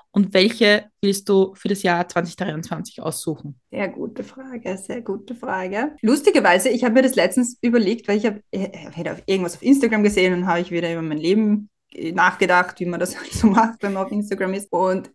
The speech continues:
Speaker 2: zwanzig zweiundzwanzig war jetzt seit, glaub ich, ein paar Jahren, ich weiß gar nicht wie vielen, das stabilste <laughs> Jahr, das ich hatte, was so Ereignisse angeht. Und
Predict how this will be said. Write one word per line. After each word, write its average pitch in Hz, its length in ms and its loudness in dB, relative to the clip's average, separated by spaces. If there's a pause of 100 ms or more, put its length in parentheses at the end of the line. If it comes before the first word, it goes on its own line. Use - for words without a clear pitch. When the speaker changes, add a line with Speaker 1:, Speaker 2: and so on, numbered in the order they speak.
Speaker 2:
zwanzig 202 600 -2
zweiundzwanzig 202 1200 2
war 175 280 4
jetzt 208 420 -2
seit, 170 440 0 (300)
glaub 180 220 -4
ich, 185 260 -10
ein 175 140 -6 (260)
paar 175 280 2
Jahren, 196 720 -2
ich 196 140 -10
weiß 170 240 -2
gar 160 100 0
nicht 180 140 -6
wie 185 80 -2
vielen, 208 300 0 (160)
das 196 160 -2
stabilste 220 600 0
<laughs> - 0 -
Jahr, 233 480 2
das 220 220 0
ich 190 140 -2
hatte, 247 460 2 (280)
was 202 240 2
so 196 120 4
Ereignisse 202 1080 4 (140)
angeht. 185 680 4
Und 202 340 2